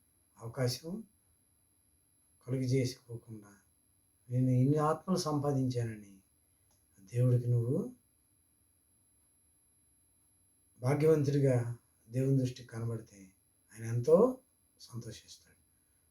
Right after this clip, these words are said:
అటువంటి వారిగా ప్రతి ఒక్కరు జీవించాలని, ఆయన కోసమే జీవించాలని మీ అందరి కోసం నేను ప్రార్థన చేస్తున్నాను.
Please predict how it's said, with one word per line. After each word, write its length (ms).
అటువంటి 440
వారిగా 240
ప్రతి 340
ఒక్కరు 320
జీవించాలని, 680
ఆయన 200
కోసమే 360
జీవించాలని 800
మీ 120
అందరి 240
కోసం 260
నేను 200
ప్రార్థన 340
చేస్తున్నాను. 520